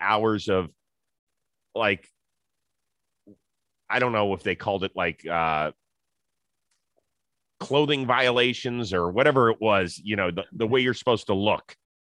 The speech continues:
at the Citadel, I guess, you know, with the long hair. He said he didn't even care. Now, obviously, this was research done somewhere. You know, play-by-play guys usually have access to, uh, a website that has a lot of information on these guys, personal information, 'cause you can't talk to everybody.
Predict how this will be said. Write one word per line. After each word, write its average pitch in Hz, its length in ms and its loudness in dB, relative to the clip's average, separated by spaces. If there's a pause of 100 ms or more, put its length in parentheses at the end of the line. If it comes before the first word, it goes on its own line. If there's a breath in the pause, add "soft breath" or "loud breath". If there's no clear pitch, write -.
(120)
at 98 140 -2
the 95 100 -6
Citadel, 78 480 -2
I 73 120 -2
guess, 76 320 -6
you 123 100 -8
know, 95 100 0
with 92 120 -6
the 98 80 -2
long 92 280 -2
hair. 95 220 -2
He 92 80 -4
said 101 260 -2 (280)
he 120 80 -2
didn't 120 180 0
even 98 180 -6
care. 107 240 0
Now, 110 180 -6
obviously, 135 340 -2
this 127 160 -6
was 107 200 -10
research 123 560 -6
done 110 440 0 (680)
somewhere. 120 760 2 (100)
You 117 100 -4
know, 104 220 2 (320)
play-by-play 120 600 0
guys 98 340 0
usually 104 280 -8
have 98 240 -2
access 95 480 -4
to, 90 320 -4 (520)
uh, 85 340 2
a 98 100 -2
website 95 540 -2
that 90 120 -2
has 98 180 -2
a 92 60 -6
lot 92 340 0
of 92 100 -2
information 87 580 -6
on 71 100 -4
these 67 200 -12
guys, 60 240 -10
personal 107 400 -4
information, 92 420 -8
'cause 147 140 -12
you 160 60 -12
can't 165 220 -6
talk 151 260 -2
to 101 80 -4
everybody. 78 500 -6